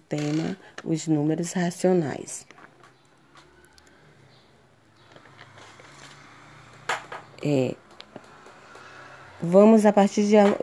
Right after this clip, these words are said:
desse momento, né, ampliar o nosso conhecimento matemático a re-, a respeito do conjunto dos números racionais. Trabalhar com números racionais, como numeração decimal, fração,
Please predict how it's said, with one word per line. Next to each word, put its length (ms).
desse 440
momento, 560
né, 400
ampliar 400
o 80
nosso 300
conhecimento 600
matemático 880
a 60
re-, 300
a 60
respeito 600
do 120
conjunto 440
dos 280
números 340
racionais. 1040
Trabalhar 420
com 140
números 300
racionais, 1120
como 200
numeração 680
decimal, 680
fração, 960